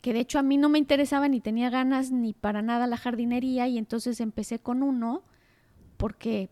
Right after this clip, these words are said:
pues, pues, porque hay un pedacito de mi jardín que no quiere, no responde. Y en ese afán empecé a aprender de jardinería.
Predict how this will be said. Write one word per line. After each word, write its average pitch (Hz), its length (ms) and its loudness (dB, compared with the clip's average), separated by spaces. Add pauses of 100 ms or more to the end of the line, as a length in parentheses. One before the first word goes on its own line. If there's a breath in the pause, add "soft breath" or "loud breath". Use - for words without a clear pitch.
pues, - 180 -8
pues, - 180 -6
porque 392 260 -8
hay 466 80 -6
un 440 60 -10
pedacito 269 340 -2
de 277 60 0
mi 262 80 -2
jardín 226 300 -6
que 233 120 -8
no 233 160 -6
quiere, 269 320 -6
no 214 160 -6
responde. 302 640 -8 (680 soft breath)
Y 240 340 -2
en 247 120 0
ese 302 460 2
afán 294 460 0 (560 soft breath)
empecé 240 680 0
a 226 320 0 (500)
aprender 277 640 2
de 294 120 0
jardinería. 262 720 -2